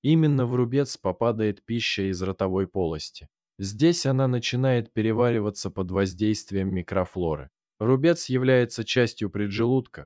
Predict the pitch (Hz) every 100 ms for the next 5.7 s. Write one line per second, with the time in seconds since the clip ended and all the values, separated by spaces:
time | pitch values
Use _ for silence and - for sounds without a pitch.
0 | _ 104 117 117 120 117 123 - 135 -
1 | 104 92 98 110 104 98 - - 123 -
2 | 92 92 85 113 123 - 80 73 - 87
3 | 104 107 101 113 117 107 104 98 - 117
4 | 107 - 90 90 92 90 - 95 92 98
5 | 92 90 87 80 - 76